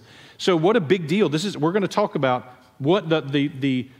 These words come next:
job that David and his men have been doing for him is very significant. First, let's reference Abigail. Abigail is described, um, this way, discerning and beautiful.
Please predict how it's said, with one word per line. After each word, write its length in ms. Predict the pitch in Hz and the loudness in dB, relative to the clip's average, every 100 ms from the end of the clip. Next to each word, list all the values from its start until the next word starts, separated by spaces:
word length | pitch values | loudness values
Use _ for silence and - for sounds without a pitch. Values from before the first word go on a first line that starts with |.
| - - | -20 -10
job 480 | 120 151 165 226 226 | -2 2 4 2 2
that 200 | 190 147 | 0 2
David 320 | 170 190 190 | 2 2 0
and 100 | 165 | 0
his 140 | 151 | 0
men 120 | 156 156 | 0 0
have 100 | 143 | 0
been 140 | 131 | -2
doing 260 | 147 160 175 | 0 0 -2
for 140 | 165 | -2
him 120 | 175 | -2
is 100 | 123 | -2
very 460 | 117 117 143 160 160 | -4 0 2 2 0
significant. 560 | - 120 131 113 98 - _ _ _ _ _ _ _ _ - - _ | -4 -6 -6 -6 -10 -14 _ _ _ _ _ _ _ _ -20 -20 _
First, 280 | 190 190 180 | 0 2 0
let's 180 | 156 | 2
reference 300 | 170 151 131 | 0 0 -4
Abigail. 580 | - 139 143 120 110 127 - - - | -2 -2 0 0 0 -2 -8 -20 -4
Abigail 640 | - 254 208 156 147 156 175 | 0 0 2 2 4 2 0
is 160 | 147 | -2
described, 760 | 135 147 - 151 147 151 151 - | -2 -4 0 2 2 0 -2 -2
um, 180 | 139 135 | 0 0
this 180 | 139 | -2
way, 240 | 147 139 131 | 0 2 2
discerning 640 | 139 - 165 165 175 165 | -2 -2 -2 0 0 -2
and 140 | 135 | -2
beautiful. 460 | 127 143 135 120 | -2 -2 -2 -4